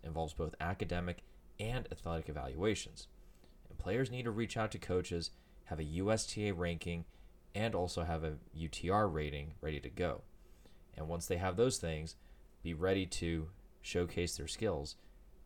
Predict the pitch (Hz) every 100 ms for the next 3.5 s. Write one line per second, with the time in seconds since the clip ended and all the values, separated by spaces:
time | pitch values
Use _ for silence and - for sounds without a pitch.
0 | - - - - 95 107 156 - - -
1 | - - - 120 127 90 87 - - 90
2 | 85 85 80 80 76 - - - 71 58
3 | - - 85 - -